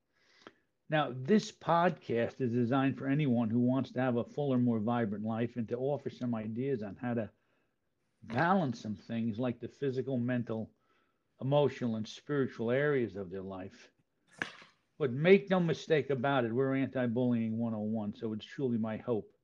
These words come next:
that we can help everyone live a life without the fear of harassment, intimidation, and bullying. And today is, uh, another very special day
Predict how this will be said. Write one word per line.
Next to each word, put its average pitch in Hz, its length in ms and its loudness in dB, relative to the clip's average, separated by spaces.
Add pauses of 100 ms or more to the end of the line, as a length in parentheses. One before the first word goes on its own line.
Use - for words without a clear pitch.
(720)
that 120 140 -2
we 127 180 0
can 123 160 -2
help 120 440 -4
everyone 113 540 -2 (120)
live 123 680 0
a 139 80 -2
life 117 460 2
without 110 280 -2
the 107 100 -10
fear 117 340 0
of 104 100 -4
harassment, 117 640 -4 (120)
intimidation, 107 880 -4
and 104 240 -2
bullying. 98 520 -4 (1300)
And 151 440 0
today 165 460 6
is, 156 640 2
uh, 147 200 -2 (140)
another 139 420 2
very 135 360 4
special 131 520 0
day 117 480 0